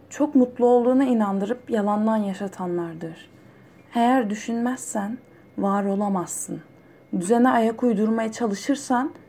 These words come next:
tökezlersin. Hiçbirimiz bir yalanı yaşayacak kadar salak değiliz çünkü. Ve farklılıklara inanmazsak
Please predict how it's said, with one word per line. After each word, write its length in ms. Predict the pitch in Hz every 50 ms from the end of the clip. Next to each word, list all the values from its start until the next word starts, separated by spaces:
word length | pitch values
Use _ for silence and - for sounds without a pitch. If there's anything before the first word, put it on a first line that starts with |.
| - -
tökezlersin. 920 | - 220 208 214 214 202 190 175 185 196 190 190 190 - - - 165 151 156 - - - - _ - - - - - - - -
Hiçbirimiz 760 | 240 233 - - 302 320 330 330 277 254 262 294 - - - 226
bir 180 | 214 254 254
yalanı 360 | 277 262 240 220 226 226 226
yaşayacak 640 | 220 208 214 214 - 226 214 208 208 233 233 - -
kadar 240 | - 190 180 190 196
salak 440 | - - 214 202 202 208 208 -
değiliz 340 | 202 196 185 170 170 165 -
çünkü. 400 | - - - - 156 - - - - - - _ - - - - - - - - - - - - - -
Ve 80 | 247
farklılıklara 760 | 247 247 262 226 220 220 - 226 226 220 233 226 - 247 233 247
inanmazsak 880 | 233 220 214 214 208 208 226 254 269 262 - - - 247 254 247 -